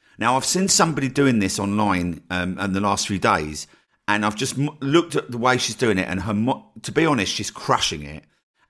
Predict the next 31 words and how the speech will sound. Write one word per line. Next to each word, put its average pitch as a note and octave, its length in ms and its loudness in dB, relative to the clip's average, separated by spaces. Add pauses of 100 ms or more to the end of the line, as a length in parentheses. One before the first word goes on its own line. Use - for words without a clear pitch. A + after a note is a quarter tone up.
and A2 320 0
her A#2 320 2
funnel D3+ 640 0
is A#2 300 -4 (180)
pretty F#3 220 0
straightforward. D#3+ 720 0 (240)
Like, B2+ 160 2
there's C3 180 -4
no E3+ 500 6
jiggery D3 480 0
pokery, C3+ 520 2
there's A#2+ 160 0
nothing D#3+ 520 0 (520)
kind D3+ 320 0
of, C3+ 260 0
like, A#2+ 480 -4
bells C#3 320 4
and B2+ 100 0
whistles. G#2+ 600 0 (800)
It's - 260 -4
what C3 380 2
it's, - 280 -2
it B2+ 220 -2
basically D#3+ 400 2
does C3+ 380 2
what G#2+ 100 2
it - 80 0
says G#2 240 0
on F#2 100 0
the F#2 60 -2
tin, F#2 520 -4